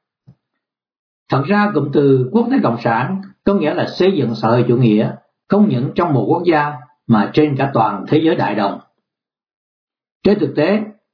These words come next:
ngay từ thời Stalin, Giấc mơ thế giới đại đồng xã hội chủ nghĩa đã bị buông bỏ. Chỉ còn cố gắng vô vọng xây dựng xã hội chủ nghĩa trong Liên bang Xô Viết mà thôi.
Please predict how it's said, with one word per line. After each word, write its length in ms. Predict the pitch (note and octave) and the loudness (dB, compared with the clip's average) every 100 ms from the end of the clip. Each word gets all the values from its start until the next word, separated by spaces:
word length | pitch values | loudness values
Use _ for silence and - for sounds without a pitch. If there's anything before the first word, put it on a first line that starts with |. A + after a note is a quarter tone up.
| - | -2
ngay 200 | E3+ G3+ | 0 2
từ 80 | C#3 G#2+ | 0 -2
thời 140 | G#2+ | -2
Stalin, 460 | - D3+ D3+ D3+ C#3 C3 _ _ - | -2 0 0 0 -4 -12 _ _ 0
Giấc 180 | G3+ G#3 | 2 2
mơ 260 | F3+ E3 D#3+ | 0 -2 0
thế 100 | F3+ | 2
giới 80 | G#3 | 2
đại 200 | G#3 G#2+ | 2 0
đồng 280 | A2+ G#2+ F#2 | 0 0 -2
xã 120 | - | 0
hội 160 | A2+ A2 | 0 2
chủ 80 | A#2 | 2
nghĩa 260 | A#2+ G#2+ | 2 0
đã 120 | C3+ G#2+ | 0 2
bị 200 | G2+ G#2+ | 2 4
buông 220 | C3+ C3 | 4 2
bỏ. 300 | G2 G2+ C3 - _ _ _ _ _ _ _ _ _ _ | -2 -4 -6 -10 _ _ _ _ _ _ _ _ _ _
Chỉ 140 | D3+ D#3+ | 0 2
còn 200 | B2 G#2+ | 0 0
cố 140 | C3 F#3+ | 0 2
gắng 240 | G#3+ F#3+ | 4 4
vô 240 | C#3+ E3+ D3 | 4 2 2
vọng 260 | F2+ F#2+ | -4 -6
xây 260 | G#2+ D3+ D3+ | -2 0 0
dựng 140 | G#2+ | -2
xã 160 | G#2 G#2 | -4 -2
hội 100 | G#2+ | 2
chủ 80 | G#2+ | 2
nghĩa 280 | G#2 G2+ C3 - - - _ | 2 0 -2 -6 -20 -20 _
trong 160 | - C#3 | 0 2
Liên 160 | D3+ C3 | 2 2
bang 120 | C3 - | 2 2
Xô 80 | |
Viết 160 | B2+ D#3+ | 0 0
mà 120 | - | -2
thôi. 200 | - G2+ | -2 -2